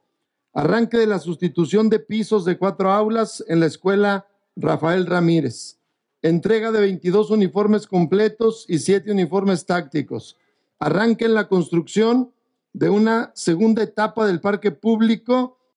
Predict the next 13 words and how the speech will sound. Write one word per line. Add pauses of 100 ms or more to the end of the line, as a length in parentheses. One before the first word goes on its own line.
(280)
Arranque
la
rehabilitación
del
parque
público
de
la
localidad
Graceros
de
dos
millones.